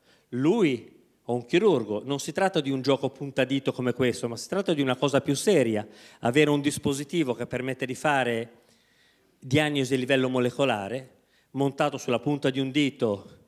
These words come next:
o di icab o di un chirurgo e che riporta, chissà, magari le informazioni a livello molecolare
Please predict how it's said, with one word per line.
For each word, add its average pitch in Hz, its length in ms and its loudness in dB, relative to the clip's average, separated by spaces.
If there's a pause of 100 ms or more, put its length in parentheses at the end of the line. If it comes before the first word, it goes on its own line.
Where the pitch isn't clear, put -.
(300)
o 123 160 0
di 131 160 0
icab 123 680 0
o 117 100 2
di 117 120 0
un 110 500 0 (520)
chirurgo 165 540 4
e 131 60 2
che - 100 -4
riporta, 143 460 0
chissà, 135 460 -2
magari 123 400 0
le 123 100 0
informazioni 139 720 -2
a 135 40 0
livello 170 300 0
molecolare 175 680 -2